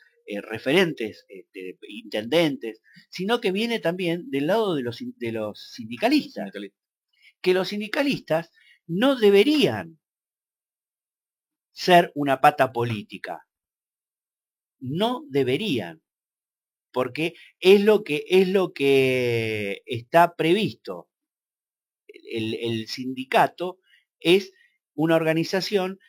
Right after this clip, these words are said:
Speaker 1: de trabajadores, para trabajadores, para manejar la cuestión laboral. Lo que pasa es que en este país, esa organización, desde el año cuarenta y cinco, se ha transformado en una parte de un partido
Speaker 2: Un partido
Speaker 1: político.
Speaker 2: político.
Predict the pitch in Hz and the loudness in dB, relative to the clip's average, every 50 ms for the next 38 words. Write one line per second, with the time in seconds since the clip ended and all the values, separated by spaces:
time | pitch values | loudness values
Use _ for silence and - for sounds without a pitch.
0 | _ _ - 143 214 254 254 254 247 185 151 143 123 - - 147 180 214 208 185 | _ _ -6 -2 -2 -2 -2 -2 -2 0 0 0 -2 -2 0 2 4 4 4 4
1 | 175 185 165 165 - - 196 220 226 220 220 214 165 165 156 - - 180 202 202 | 2 0 -4 -4 0 2 4 4 4 2 0 0 -4 -4 -4 -2 -2 0 0 0
2 | 196 190 202 190 196 - - 180 190 190 208 208 208 214 - _ _ - 147 156 | 2 2 0 -2 -2 0 0 2 2 4 2 0 0 -2 -6 _ _ -6 -4 -2
3 | 160 170 170 - 208 202 202 202 185 156 143 143 120 - 185 190 196 175 147 139 | -2 -2 -2 -2 0 0 0 0 -2 -2 -2 -4 -4 -2 -2 -2 0 2 2 2
4 | 139 143 170 214 226 170 131 107 92 - _ _ _ _ _ _ _ _ _ _ | 4 4 6 6 6 6 6 2 -2 -10 _ _ _ _ _ _ _ _ _ _
5 | _ _ _ _ - 113 113 143 151 214 220 233 226 - - 180 214 240 240 233 | _ _ _ _ -14 -10 -8 -4 -2 0 0 0 0 0 0 -2 -2 -2 -4 -4
6 | 277 - - 247 240 226 214 196 202 208 - _ _ _ _ _ _ _ _ _ | -8 -8 -6 -4 -4 -2 -4 -4 -8 -10 -14 _ _ _ _ _ _ _ _ _
7 | _ _ _ _ _ - 254 269 262 208 - - - 131 117 110 110 113 120 120 | _ _ _ _ _ -2 2 2 2 2 0 -2 -2 -2 0 0 0 -2 -2 -2
8 | 123 131 135 131 - 180 180 - 233 214 208 214 220 220 - _ _ _ _ _ | -2 -2 -4 -4 -4 -4 -4 0 0 0 0 -2 -4 -8 -16 _ _ _ _ _
9 | _ _ _ _ - 139 156 156 143 135 143 143 160 190 208 226 226 220 226 202 | _ _ _ _ -4 0 2 2 2 2 2 2 2 2 2 0 -2 0 0 0
10 | 202 208 208 220 233 240 226 - 240 220 214 214 233 233 208 - 175 170 170 185 | 0 -2 -2 -4 -4 -4 -4 -8 -8 -8 -6 -4 -4 -4 -2 0 -2 -2 -2 -2
11 | 185 185 170 190 208 208 202 202 196 196 214 220 214 - 165 180 180 180 170 - | -4 -4 -4 -4 -4 -4 -2 -2 -2 0 0 0 0 0 -2 -2 -2 -2 -2 0
12 | - 202 202 208 - 240 226 185 165 156 - 147 143 - 143 139 127 113 - 160 | 2 0 0 0 -2 -4 -2 -2 -2 0 -2 -4 -4 -2 -2 -2 -2 0 0 -2
13 | 220 247 208 - 110 110 107 101 90 82 _ | -2 -2 -4 -6 -10 -12 -10 -12 -12 -14 _